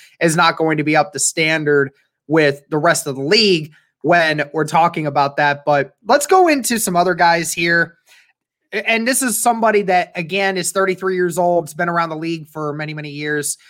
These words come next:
And that is Alejandro Villanueva from Pittsburgh.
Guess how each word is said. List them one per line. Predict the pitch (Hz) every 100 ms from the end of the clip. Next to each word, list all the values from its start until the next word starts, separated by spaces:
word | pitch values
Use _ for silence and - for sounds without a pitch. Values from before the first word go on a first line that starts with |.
| _ _ _ 170
And | 175 175
that | 170
is | 165 156 - -
Alejandro | 180 180 185 185 185 180
Villanueva | 151 180 170 151 151 196 208 214 214 220 _ _ _
from | - 160 151 131
Pittsburgh. | - 226 220 - 247 262